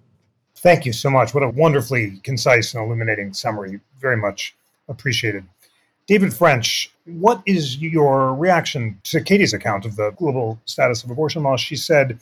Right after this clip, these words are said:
sixty percent of the world's population live in countries where abortion is broadly legal. The remaining forty percent are in countries with more restrictive grounds.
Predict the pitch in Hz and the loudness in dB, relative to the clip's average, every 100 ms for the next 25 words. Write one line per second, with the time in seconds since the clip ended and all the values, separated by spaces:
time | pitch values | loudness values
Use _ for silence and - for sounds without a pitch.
0 | _ - - 214 - 202 151 - 147 135 | _ -12 0 0 0 -4 -4 -4 -4 -2
1 | 139 117 - 120 127 123 113 123 120 123 | -2 -2 -2 -2 0 -2 -2 -4 -6 -6
2 | 120 117 113 139 120 120 117 110 - 113 | -6 -4 -4 -6 -6 -6 -6 -8 -8 -10
3 | 120 113 120 101 127 123 120 117 117 113 | -10 -10 -10 -4 0 0 -2 -4 -4 -4
4 | 110 _ _ _ 127 120 117 113 139 131 | -6 _ _ _ -4 0 -2 -4 -4 -4
5 | 123 113 - 113 107 113 98 120 113 107 | -6 -10 -8 -8 -8 -10 -6 -6 -2 -2
6 | 107 104 104 104 98 - 104 - 131 113 | -2 -2 0 0 0 -4 -16 -10 -10 -10
7 | 107 120 110 107 107 - | -4 -2 -2 -6 -12 -14